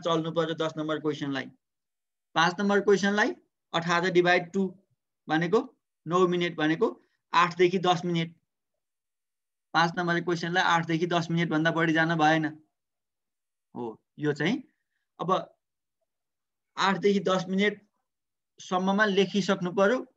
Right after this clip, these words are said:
म्याक्सिमम लेख्नु पर्यो त्यो समयमा। कति लेख्ने त? कति लेख्ने त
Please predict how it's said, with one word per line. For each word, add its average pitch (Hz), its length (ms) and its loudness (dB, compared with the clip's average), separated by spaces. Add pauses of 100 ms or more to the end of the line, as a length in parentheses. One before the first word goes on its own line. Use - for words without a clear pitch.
(360)
म्याक्सिमम 240 640 0
लेख्नु 202 280 0
पर्यो 180 200 2
त्यो 170 140 -2
समयमा। 113 420 -4 (1600)
कति 196 240 0
लेख्ने 156 280 2
त? 120 220 -8 (1200)
कति 165 240 -4
लेख्ने 208 300 2
त 185 220 -4